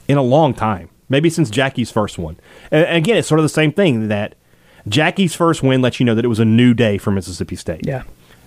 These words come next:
Speaker 1: Sa-, so did this one.
Speaker 2: Yeah. I mean, it, it's more than just this game, but in some ways,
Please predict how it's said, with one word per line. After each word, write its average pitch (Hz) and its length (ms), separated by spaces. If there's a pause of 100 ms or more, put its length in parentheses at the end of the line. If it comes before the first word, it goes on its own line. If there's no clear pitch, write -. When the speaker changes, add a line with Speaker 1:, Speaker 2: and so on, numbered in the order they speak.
Speaker 1:
Sa-, 156 360
so 156 180
did 123 160
this - 220
one. - 100 (340)
Speaker 2:
Yeah. 139 220
I 190 80
mean, 240 240
it, 233 180
it's 220 200
more 269 320
than 254 160
just 240 180
this 240 160
game, 233 500
but 190 220
in 180 100
some 202 260
ways, 170 760